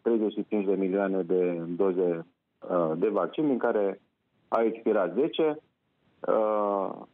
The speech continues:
o parte dintre ele mai există, în cele treizeci și cinci de milioane, circa două milioane există <clears throat> în depozite și cealaltă, restul au fost, uh, administrate și au inclus și pierderile, pentru că discutăm de flacoane multidoză.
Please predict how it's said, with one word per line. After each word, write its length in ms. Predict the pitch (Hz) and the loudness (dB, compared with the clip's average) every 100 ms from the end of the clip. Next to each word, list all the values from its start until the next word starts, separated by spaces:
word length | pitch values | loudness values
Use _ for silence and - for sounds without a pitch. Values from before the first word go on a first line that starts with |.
| _ _ _ | _ _ _
o 120 | - | -4
parte 380 | 113 135 131 127 | 0 0 0 0
dintre 360 | 113 113 107 113 | 2 0 2 2
ele 640 | 117 113 107 107 101 101 98 | 2 0 0 0 0 0 0
mai 200 | 104 101 | 0 0
există, 420 | 95 110 - 104 101 92 90 90 - _ _ _ | -2 -6 -2 0 2 2 0 -4 -10 _ _ _
în 80 | 98 | -2
cele 200 | 117 107 | 2 2
treizeci 320 | 104 107 104 | 2 2 0
și 60 | - | -2
cinci 140 | 113 | 0
de 80 | 101 | 0
milioane, 380 | 98 101 101 95 | 0 0 0 -2
circa 260 | 95 98 | -4 -2
două 220 | 95 107 | 0 0
milioane 440 | 98 95 98 98 92 | 0 0 0 0 0
există 640 | 90 98 - 98 95 92 - - | -2 -4 -2 0 0 0 -4 -2
<clears throat> 360 | - - - 123 | 0 -2 0 0
în 100 | - | 0
depozite 680 | - - 151 160 147 139 135 _ _ _ _ | 0 0 0 0 0 -2 -2 _ _ _ _
și 560 | - - 143 139 123 113 | -6 -2 0 0 0 0
cealaltă, 640 | 139 127 110 117 107 98 107 | 0 0 2 2 2 2 0
restul 280 | 123 123 | 0 0
au 200 | 107 101 95 | 2 2 0
fost, 280 | 117 113 - | -2 -2 0
uh, 500 | 104 101 98 95 92 92 | 2 2 2 2 0 0
administrate 1000 | 98 - 98 87 - 113 113 127 120 - _ _ _ _ _ _ | 0 0 0 0 0 0 2 2 0 -2 _ _ _ _ _ _
și 180 | - 113 | -4 0
au 80 | 107 | 0
inclus 340 | 92 92 101 | 0 0 -2
și 140 | - | -2
pierderile, 520 | 85 - 104 98 95 95 | -2 0 0 2 0 0
pentru 320 | 92 87 87 | 0 -2 -4
că 180 | - 92 | 0 -2
discutăm 440 | 90 - 101 101 | -2 -8 -2 0
de 100 | 95 | 2
flacoane 420 | 90 87 - 95 90 | 0 -2 0 0 2
multidoză. 640 | 87 - 85 78 69 | 0 0 0 0 -2